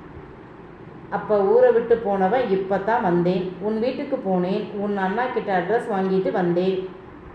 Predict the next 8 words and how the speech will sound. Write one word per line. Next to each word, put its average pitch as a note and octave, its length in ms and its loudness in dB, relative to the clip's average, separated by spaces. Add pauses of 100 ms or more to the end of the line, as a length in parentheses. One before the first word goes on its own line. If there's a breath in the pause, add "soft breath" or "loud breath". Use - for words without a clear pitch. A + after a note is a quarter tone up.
(160)
"ஓ, A3 60 6 (880)
சரி, G#3 260 6 (240)
ஆனா C4+ 120 -2 (100)
இங்கே D4 260 -2
ஏன் D4 140 0
வந்தீங்க?" B3+ 340 2 (720)
என்றாள் A#3 360 4
ஒரு G3 120 4